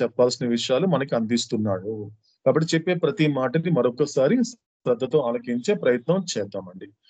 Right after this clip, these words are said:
కాబట్టి ఆ భాగంగా మనం ఏం చేస్తున్నాం, మనకి States of Consciousness అనేది అవుతాడు స్టార్ట్ చేయడం జరిగింది. కాబట్టి ఎప్పుడైతే బుక్ ఓపెన్ చేయగానే, ఎందుకంటే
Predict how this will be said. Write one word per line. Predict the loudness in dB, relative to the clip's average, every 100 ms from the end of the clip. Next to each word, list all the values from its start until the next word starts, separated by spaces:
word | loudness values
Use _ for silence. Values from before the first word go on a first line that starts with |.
| -2 0
కాబట్టి | 2 0
ఆ |
భాగంగా | 0 -2 0 2 4 4
మనం | 4
ఏం | 2 2
చేస్తున్నాం, | 0 0 2 4
మనకి | 2 0 -2 -2
States | 0 0 0 -2
of | -2 0
Consciousness | -2 -2 -2 -2 -2 0 2
అనేది | 2 2 2
అవుతాడు | 2 4 2 2
స్టార్ట్ | 0 -4 -4 -2
చేయడం | 0 2
జరిగింది. | 2 0 -2 -8 -12 -16 _ _ _ _ 0
కాబట్టి | 2 2 0 0 0 -2
ఎప్పుడైతే | 0 2 2 2 4 4
బుక్ | 2 -2 2
ఓపెన్ | 4 4 2 -2 -2
చేయగానే, | -2 0 -2 -4 -8 -8 -2
ఎందుకంటే | 2 2 2 2 0